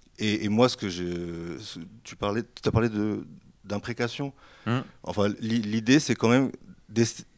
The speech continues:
Speaker 1: de, d'atteindre le, voilà, l'urgence de quelqu'un qui est en train de vous parler et on essaye de comprendre ce qu'il dit, quoi.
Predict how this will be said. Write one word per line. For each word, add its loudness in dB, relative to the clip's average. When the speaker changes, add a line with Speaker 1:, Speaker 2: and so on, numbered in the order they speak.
Speaker 1:
de, -4
d'atteindre 0
le, -6
voilà, 0
l'urgence 4
de -6
quelqu'un -2
qui -6
est -4
en -6
train -6
de -6
vous -12
parler -2
et -14
on -10
essaye -10
de -8
comprendre -10
ce -16
qu'il -14
dit, -16
quoi. -20